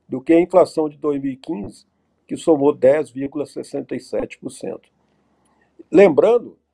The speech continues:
que o centro da meta perseguida pelo Banco Central é de três e setenta e cinco, podendo chegar a cinco e vinte e cinco. Ou seja,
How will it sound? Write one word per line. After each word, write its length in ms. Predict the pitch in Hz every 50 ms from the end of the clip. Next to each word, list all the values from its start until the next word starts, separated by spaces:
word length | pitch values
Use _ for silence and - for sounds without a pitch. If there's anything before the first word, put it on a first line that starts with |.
| _ _ _ _ _ _ _ _ _ _ _ _ _ _ _ _ _ _ _ _
que 100 | - 175
o 60 | 165
centro 400 | - - - 190 190 190 - 196
da 160 | 180 196 180
meta 460 | 147 120 127 131 117 - - 110 - - _ _ _ _ _ _ _ _ _ _ _ _ _
perseguida 760 | - 151 151 - - - 147 139 - _ - 147 156 - 147
pelo 240 | - - 131 113 120
Banco 240 | 101 113 127 127 -
Central 580 | - 107 95 - - - 135 151 180 190 80 - _ _ _ _ _ _ _ _ _
é 100 | - 131
de 140 | 113 117 147
três 400 | - - 139 135 139 147 151 156
e 60 | 170
setenta 480 | - - 160 139 - - 139 - - 123
e 40 | -
cinco, 460 | - - - - 131 151 - - -
podendo 380 | - 147 135 120 127 135 139
chegar 340 | - - 139 110 98 113 127
a 20 | 123
cinco 320 | - - - 139 139 139
e 40 | 139
vinte 200 | 127 165 165 -
e 160 | - _ -
cinco. 320 | - - 107 95 - - 117 117 120 120 -
Ou 140 | - 139 139
seja, 380 | - - - 117 101 - -